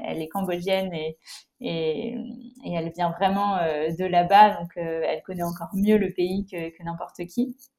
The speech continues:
Euh, et ça montre que l'entrepreneuriat n'est pas réservé aux personnes blanches occidentales qui viennent s'installer en Asie. Euh, voilà, donc ouais, ça c'était aussi une, une rencontre importante. Celle de Katrina a été, euh,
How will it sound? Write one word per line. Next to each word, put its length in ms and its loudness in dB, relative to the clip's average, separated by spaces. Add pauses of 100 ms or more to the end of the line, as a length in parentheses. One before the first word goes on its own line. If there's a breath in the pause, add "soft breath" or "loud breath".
(440)
Euh, 240 -2
et 80 -2
ça 160 2
montre 380 2
que 160 2
l'entrepreneuriat 680 -2
n'est 220 -6
pas 80 0
réservé 640 -2
aux 140 -4
personnes 500 -4
blanches 380 -4
occidentales 760 -4
qui 160 -20
viennent 160 -8
s'installer 300 -18 (260)
en 60 -8
Asie. 220 -10 (640 soft breath)
Euh, 500 -8
voilà, 220 2
donc 200 -10
ouais, 80 -6
ça 140 -10
c'était 280 -6
aussi 220 -6
une, 140 -4
une 320 -6
rencontre 420 -10
importante. 460 -6 (480 loud breath)
Celle 200 -2
de 60 0
Katrina 460 -2
a 160 2
été, 360 -4
euh, 140 -2